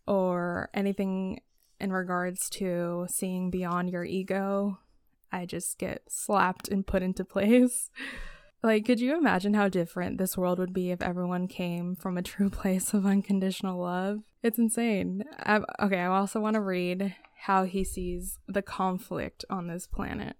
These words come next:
Because there are over seven billion personal dreams happening occurring in the dream of the planet, disagreements are inevitable,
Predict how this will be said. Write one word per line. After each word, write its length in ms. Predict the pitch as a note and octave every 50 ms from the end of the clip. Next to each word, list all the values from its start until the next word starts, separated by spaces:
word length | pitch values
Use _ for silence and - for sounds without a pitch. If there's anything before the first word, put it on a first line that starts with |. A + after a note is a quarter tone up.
| _ -
Because 260 | B3 - A#3+ B3 A#3+
there 160 | C4+ C#4+ C#4+
are 180 | C#4 C4+ - -
over 220 | G#3+ G#3 G#3 G#3
seven 380 | G3+ - - G3 G3 G#3+ A3 A3
billion 320 | A3 G#3 G#3 G#3 G#3 G#3
personal 420 | - G3+ F#3+ G3 - - G#3+ G#3+
dreams 360 | G#3 - F#3 F3+ F3 F3+ F3+ -
happening 440 | - G3 F#3 - G3 G3 G3+ G3+
occurring 480 | G3+ G#3 - - G3+ F#3 F3+ F3 F3+ F3+
in 120 | E3+ F#3
the 60 | F3+ F3
dream 240 | F3+ F#3 F3+ F#3
of 80 | F#3 F3+
the 80 | F3 F3
planet, 540 | - - G3+ G3+ F#3+ F3+ F3 F3 - - - _ _ - G#3+
disagreements 720 | G#3+ G#3 - A3+ - G#3+ G3 F#3 F3+ F3+ F#3 F#3+ - -
are 180 | - F#3 F3+ F3+
inevitable, 580 | F#3 G3 G3 F#3+ F3+ F3 E3+ F3 F3 F3 F3+